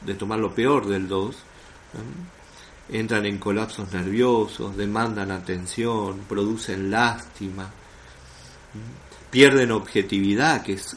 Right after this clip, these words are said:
un rasgo muy, muy propio del cuatro, pierden hasta el buen gusto que tiene el cuatro.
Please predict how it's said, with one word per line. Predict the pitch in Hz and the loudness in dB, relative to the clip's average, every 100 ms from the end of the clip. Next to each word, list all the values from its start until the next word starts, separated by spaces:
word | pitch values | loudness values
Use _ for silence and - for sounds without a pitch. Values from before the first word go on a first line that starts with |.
| - | -12
un | 104 98 | -12 -4
rasgo | 110 120 - 98 | -2 -2 -2 -4
muy, | 98 104 107 | -4 -4 -4
muy | 98 104 | -4 -6
propio | 95 104 107 107 95 | -6 -2 -2 -2 -4
del | 90 87 | -4 -6
cuatro, | - 127 143 101 - 92 92 - - - - | -2 4 4 2 -4 -10 -12 -16 -20 -20 -6
pierden | - 175 180 151 | 6 8 8 4
hasta | 123 120 | 0 -2
el | 104 | 0
buen | 120 131 107 | 2 0 2
gusto | 123 185 185 - 104 95 92 | 4 2 0 -8 -6 -6 -6
que | 90 | -8
tiene | - 104 98 | -4 -4 -2
el | 95 90 | -4 -8
cuatro. | - 90 87 - | -6 -6 -8 -14